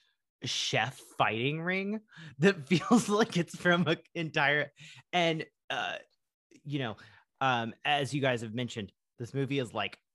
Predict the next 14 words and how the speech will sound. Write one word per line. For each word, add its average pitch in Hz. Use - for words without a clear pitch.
continuously 120
talked 98
about 110
as, 101
like, 92
a 98
John 90
Wick-esque 95
movie, 98
which 113
it 139
is 143
not. 107
Um, 110